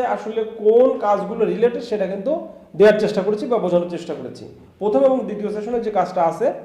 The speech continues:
সেটা হচ্ছে অক্ষাংশ এবং দ্রাঘিমাংশ। এই যে অক্ষাংশ এবং দ্রাঘিমাংশ আমরা অনুশীলন বইয়ে যাযাবর পাখিদের সন্ধানে প্রত্যেকটা সেশন আলাদা আলাদাভাবে কিন্তু বর্ণনা করেছি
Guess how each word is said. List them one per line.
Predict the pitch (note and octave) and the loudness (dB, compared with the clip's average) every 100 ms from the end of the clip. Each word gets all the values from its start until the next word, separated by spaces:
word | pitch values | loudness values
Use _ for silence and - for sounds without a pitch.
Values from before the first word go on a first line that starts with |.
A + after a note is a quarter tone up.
| - - _ _ _ _ _ _ _ - | -18 -20 _ _ _ _ _ _ _ -10
সেটা | D#3 G3+ | 0 0
হচ্ছে | G#3 _ _ - - - - | 0 _ _ -20 -20 -12 0
অক্ষাংশ | E3+ F3 G3 G3+ - | 0 0 -2 -2 0
এবং | G#3 F#3+ | 0 2
দ্রাঘিমাংশ। | D#3+ D#3+ F3+ G#3+ G#3+ A#3+ B3+ - - - - | 2 2 4 2 2 -4 -8 -14 -20 -20 -6
এই | A3+ | -2
যে | A3+ C#4 A3+ | 6 8 8
অক্ষাংশ | A3 - C#4 C#4 | 6 0 -2 0
এবং | C#4+ C4+ B3 | 0 2 2
দ্রাঘিমাংশ | F#3+ G3+ G#3 A#3+ G#3+ - C3 - | 4 4 4 2 2 -2 -8 0
আমরা | E3+ A3 B3+ G3+ B3+ - - - - _ | 0 4 4 6 4 -2 -12 -20 -20 _
অনুশীলন | G3 A3 B3 A#3+ C4+ C#4 C#4+ C#4 | 0 2 2 0 -4 2 4 4
বইয়ে | A3+ G#3 A#3 G#3+ | 4 6 6 6
যাযাবর | F3+ F#3 F#3 G3 | 4 4 2 0
পাখিদের | G3 F#3+ A3+ A#3 A#3 A3+ | 0 -4 -2 2 2 0
সন্ধানে | F#3 F3+ F3+ G3 G#3+ G#3+ A3 A3+ - - - | -4 -4 -2 -2 0 0 -2 -4 -12 -18 -6
প্রত্যেকটা | G#3 A#3 A#3 - C#4 C4+ - C4 B3+ | -2 -2 -2 -4 -4 -2 0 2 2
সেশন | - G#3+ G#3 A#3 A#3+ A#3+ - | -2 -6 -4 -2 -2 -2 -8
আলাদা | - G#3 B3+ C4+ | 0 6 6 8
আলাদাভাবে | C4 C4 B3 B3 G#3+ | 6 6 4 4 2
কিন্তু | G#3+ A3 G3+ G3+ C#4 D#4 - - - C#3+ | 0 -6 -6 -4 -4 -6 -12 -20 -18 0
বর্ণনা | D#3 F#3+ G#3+ A#3 | 6 8 8 6
করেছি | A#3 B3+ C4 | 4 2 0